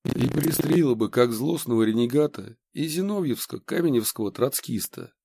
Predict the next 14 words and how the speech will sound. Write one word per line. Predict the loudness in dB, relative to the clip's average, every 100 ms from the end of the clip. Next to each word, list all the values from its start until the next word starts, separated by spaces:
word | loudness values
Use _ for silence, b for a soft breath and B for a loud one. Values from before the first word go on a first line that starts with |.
| _ _
Аж | -6 -4 0
мурашки | 2 2 0 -2
по | -8 -6
коже | -4 -4 -4
побежали, | -6 -4 -4 -2 -4 -6 -16 _ _ _
с | -6 -2
виду | 0 0
маленькая, | 0 0 2 0 -2 -10
сморщенная | -6 -2 -2 -2 -2 -2
старушка, | -2 0 0 0 -8 -16 -18 _ _ _
а | -2 -2
стержень | -2 -2 0 2 2 0
в | 0
ней | -2 -2 -4